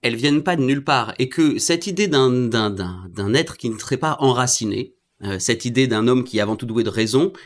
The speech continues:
et qui donc conduit à l'idée d'une perfectibilité de l'homme, de quelqu'un qui maîtrise son destin, d'une responsabilité individuelle,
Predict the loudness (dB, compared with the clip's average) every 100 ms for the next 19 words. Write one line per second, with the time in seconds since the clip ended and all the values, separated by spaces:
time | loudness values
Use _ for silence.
0 | -6 -6 -2 -2 -2 -4 0 0 2 4
1 | 4 2 0 0 2 2 2 -2 -4 -2
2 | -6 -6 -6 -4 -2 0 2 2 2 0
3 | 0 -2 -2 0 -2 0 -2 -2 -6 -4
4 | -2 -4 -2 -4 -2 -2 0 0 0 -2
5 | -2 -4 -2 0 0 0 -4 -4 0 0
6 | 0